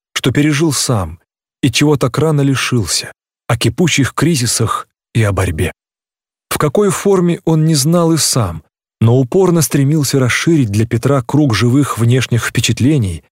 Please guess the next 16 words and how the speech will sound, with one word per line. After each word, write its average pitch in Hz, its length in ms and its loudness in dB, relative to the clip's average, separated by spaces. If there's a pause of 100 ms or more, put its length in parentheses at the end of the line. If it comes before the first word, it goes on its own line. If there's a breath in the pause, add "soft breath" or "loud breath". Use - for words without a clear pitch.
(180)
доступных 120 580 0
слепому, 113 640 -2 (240 soft breath)
рискуя 147 460 0
даже 139 260 0 (180)
потрясениями 147 1000 0
и 160 160 0
душевными 117 600 2
переворотами. 104 720 -2 (380)
Он 110 180 2
чувствовал, 101 680 0 (380 soft breath)
что - 220 0
обе 120 260 2
женщины 151 540 0
хотят 117 440 -2
совсем 135 580 0
другого. 95 560 -2